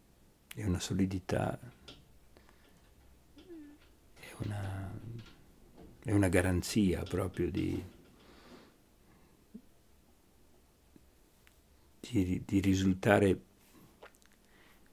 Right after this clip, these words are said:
più esatti possibili e più, più conformi a quelle che sono le mie, e quelle che sono le mie,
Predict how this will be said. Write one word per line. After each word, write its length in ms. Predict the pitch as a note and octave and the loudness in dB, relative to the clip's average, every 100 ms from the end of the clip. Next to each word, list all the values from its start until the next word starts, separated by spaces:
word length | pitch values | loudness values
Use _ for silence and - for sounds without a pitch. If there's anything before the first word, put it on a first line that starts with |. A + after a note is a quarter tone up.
| _ _ _ _ _ | _ _ _ _ _
più 180 | - A2 | 6 8
esatti 440 | F#2 F2+ F#2 - | 8 6 0 -2
possibili 680 | F2+ G2+ F#2 - A#2 A#2 G2 | -2 -2 -2 2 2 4 4
e 80 | F2+ | 4
più, 260 | - G2 F#2+ - _ - _ C4 G#3 - - - - | 4 2 2 -6 _ -20 _ -14 -14 -18 -20 -18 -4
più 100 | A2+ | 0
conformi 800 | - G2 F#2 - G2 G2 G2+ F2+ | 2 2 2 4 6 6 4 4
a 80 | F2+ | 0
quelle 300 | - - - | -4 -4 -6
che 200 | - - | -8 -8
sono 240 | - F#2 | -4 -4
le 80 | E2+ | -2
mie, 600 | F2+ E2+ F2 F2 E2+ E2+ - - - | -4 -2 0 0 0 -4 -10 -20 -14
e 80 | G2+ | -8
quelle 220 | F#2+ E2+ | -6 -6
che 100 | - | -6
sono 220 | - F#2 | -4 -2
le 140 | F2 | -2
mie, 500 | F2+ F2+ F2 F2 F2 | -2 -4 -4 -6 -8